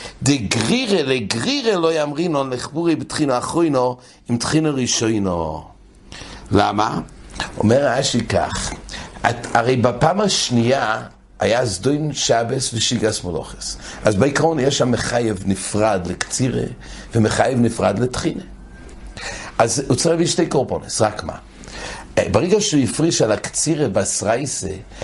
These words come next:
אז זה מועיל לקצירה הראשונו, כי זה הלם אחד, כמו שתי זיתי חלב. והטחינו של אימו, של הראשונו, זה כבר מדין גרירה נפטר, הטחינו שאימו, אי אפשר זה בלא זה.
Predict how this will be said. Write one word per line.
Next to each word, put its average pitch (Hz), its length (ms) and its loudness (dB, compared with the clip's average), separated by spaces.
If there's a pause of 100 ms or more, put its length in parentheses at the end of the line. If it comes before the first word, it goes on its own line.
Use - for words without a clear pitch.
(180)
אז 117 200 2
זה 147 100 4
מועיל 139 460 2
לקצירה 156 480 2
הראשונו, 135 600 0
כי 135 160 0
זה 120 300 2
הלם 123 240 0
אחד, 113 340 0
כמו 113 220 -2
שתי 113 220 0
זיתי 110 360 0
חלב. 87 400 -4 (520)
והטחינו 202 1120 2
של 165 300 2 (140)
אימו, 190 340 2
של 143 200 0
הראשונו, 135 760 0 (720)
זה 131 240 2
כבר 196 240 2
מדין 151 380 4
גרירה 123 400 2
נפטר, 98 520 0 (240)
הטחינו 127 460 2
שאימו, 101 360 2
אי 139 140 2
אפשר 135 300 2
זה 117 140 2
בלא 107 280 2
זה. - 180 -4